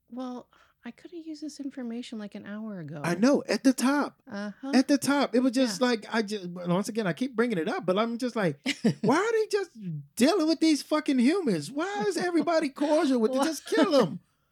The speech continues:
Speaker 1: Exactly. They didn't even do that in Buffy, and they had good vampires in Buffy.
Speaker 2: Exactly.
Speaker 1: Come on.
Speaker 2: Ah, Buffy, you're so great.
Speaker 1: So great. Oh, my God.
Speaker 2: Wow.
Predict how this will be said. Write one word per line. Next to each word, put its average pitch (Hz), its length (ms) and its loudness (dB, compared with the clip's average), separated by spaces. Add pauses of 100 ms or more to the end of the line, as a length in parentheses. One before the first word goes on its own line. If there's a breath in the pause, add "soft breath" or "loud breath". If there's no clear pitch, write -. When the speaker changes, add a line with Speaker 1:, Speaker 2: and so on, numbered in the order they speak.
(400 soft breath)
Speaker 1:
Exactly. 247 800 -2
They 247 140 0
didn't 349 180 2
even 381 160 0
do 330 140 2
that 330 180 2
in 240 140 -2
Buffy, 214 560 -4
and 233 220 -4
they 294 140 2
had 294 280 -4
good 262 260 -2
vampires 214 640 -2
in 240 140 -8
Buffy. 269 340 -4
Speaker 2:
Exactly. 147 800 2 (320)
Speaker 1:
Come 349 180 -2
on. 214 500 2 (200)
Speaker 2:
Ah, - 140 -20 (100)
Buffy, 113 480 -14 (180)
you're 156 160 -14
so - 260 -12
great. 101 420 -8 (100)
Speaker 1:
So 262 840 -2
great. 214 380 -2
Oh, 233 180 -8
my 226 160 -6
God. 196 580 -6
Speaker 2:
Wow. 107 540 -12